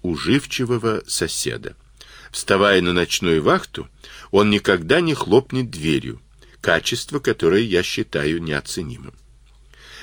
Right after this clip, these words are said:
На Визе он ведает электронным оборудованием и успокоителями качки.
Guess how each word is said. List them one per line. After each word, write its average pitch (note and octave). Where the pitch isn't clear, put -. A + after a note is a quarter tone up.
На A#2+
Визе F3+
он C#3
ведает B2
электронным A2
оборудованием E2+
и A#2
успокоителями B2+
качки. -